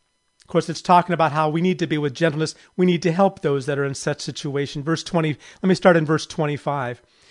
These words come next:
With gentleness, correcting those that are in opposition or those that are in a situation like this, if perhaps God may grant them repentance, leading them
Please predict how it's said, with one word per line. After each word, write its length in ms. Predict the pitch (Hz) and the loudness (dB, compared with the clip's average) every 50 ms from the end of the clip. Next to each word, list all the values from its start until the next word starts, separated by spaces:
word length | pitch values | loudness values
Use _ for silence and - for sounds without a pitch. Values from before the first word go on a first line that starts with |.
| - - - _ _ | -20 -20 -20 _ _
With 260 | - 160 165 156 - 143 | 0 0 0 0 -2 -6
gentleness, 920 | 127 139 165 180 208 220 202 - 185 165 151 147 151 165 - - - - _ _ | -2 4 6 6 6 6 4 2 0 0 0 -2 -4 -6 -6 -8 -12 -14 _ _
correcting 880 | - - - 196 175 165 165 185 220 220 - - 185 160 156 156 151 | -16 -4 0 0 2 4 4 2 2 2 0 -4 -2 -2 -2 -2 0
those 380 | 143 160 165 165 170 170 165 - | 0 2 2 2 2 0 0 -2
that 140 | 165 151 147 | -2 -2 0
are 80 | 151 | 0
in 120 | 151 151 151 | 0 0 0
opposition 720 | 151 156 151 - 156 139 131 143 151 139 - - 165 160 | -2 -2 -4 -6 -8 -8 -6 -8 -8 -8 -8 -8 -8 -8
or 100 | 139 127 | -6 -6
those 260 | 123 143 151 156 139 | -4 -4 -4 -2 -4
that 100 | 143 131 | -4 -4
are 120 | 139 135 - - - - - | -6 -6 -8 -12 -16 -4 0
in 140 | 175 165 | 0 2
a 60 | 160 147 | 2 0
situation 640 | - 180 151 - - 156 151 156 147 - 165 151 | -2 -4 -6 -6 -4 -4 -4 -4 -4 -6 -8 -6
like 220 | 147 147 139 - | -6 -6 -6 -6
this, 300 | - 151 151 147 - - - - - - - _ _ | -4 -4 -4 -4 -6 -10 -12 -16 -20 -20 -20 _ _
if 260 | 190 175 - - _ | -4 -4 -4 -6 _
perhaps 580 | - 190 175 151 147 180 180 185 - - - 156 | -6 -6 -4 -2 2 2 2 2 2 -2 -8 -8
God 380 | 127 175 160 165 170 170 147 | -2 0 2 2 2 0 -2
may 300 | 151 147 151 147 147 143 - _ _ _ _ - 143 123 | -4 -2 -2 -2 -2 -4 -8 _ _ _ _ -16 -14 -8
grant 500 | - 165 151 170 180 196 220 202 147 - | -4 -2 0 2 2 2 0 -2 -4 -4
them 200 | 175 165 160 151 | -2 -2 -2 -2
repentance, 680 | 147 156 160 - - 170 208 208 - 170 156 151 - - | -2 -4 -4 -4 -4 -4 -2 -4 -4 -6 -8 -8 -8 -4
leading 300 | 147 160 165 175 170 165 | -2 -2 0 0 -2 -2
them 280 | 156 165 165 170 170 | -2 -4 -4 -4 -6